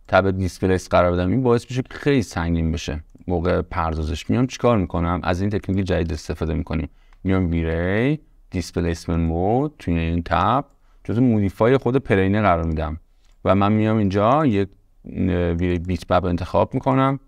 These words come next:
ویری بیت مپ رو اعمالش می‌کنم به یکی از این گوی‌ها، اینستنس، بله، و از همینجا من اعمالش می‌کنم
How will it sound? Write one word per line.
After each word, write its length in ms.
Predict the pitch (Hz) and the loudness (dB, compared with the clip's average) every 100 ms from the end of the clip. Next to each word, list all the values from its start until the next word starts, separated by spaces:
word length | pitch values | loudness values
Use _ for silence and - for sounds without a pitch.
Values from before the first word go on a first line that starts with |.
| - - | -10 -4
ویری 140 | 90 | -2
بیت 280 | 87 92 - | 0 -2 -4
مپ 180 | 90 98 | 0 2
رو 220 | 92 85 - - _ - - - _ - - | 2 0 -6 -20 _ -20 -20 -20 _ -18 -4
اعمالش 440 | 95 95 95 92 | 0 2 0 0
می‌کنم 280 | 92 92 90 | -2 0 0
به 80 | 90 | 0
یکی 160 | 85 87 | 0 -2
از 100 | 85 | 0
این 120 | 82 | -2
گوی‌ها، 800 | 85 85 76 82 90 113 143 - | 0 -2 0 2 4 4 2 0
اینستنس، 600 | 87 82 - 85 101 120 - | -4 -4 -2 0 0 -2 0
بله، 480 | 80 87 110 131 - _ _ - | 2 2 0 -2 -6 _ _ 2
و 40 | |
از 200 | 120 120 | 4 4
همینجا 520 | 131 135 117 120 147 | 2 2 2 0 2
من 240 | 156 139 139 | 2 0 0
اعمالش 440 | 110 107 110 - | 2 2 0 -4
می‌کنم 460 | 98 110 110 110 | -4 0 0 0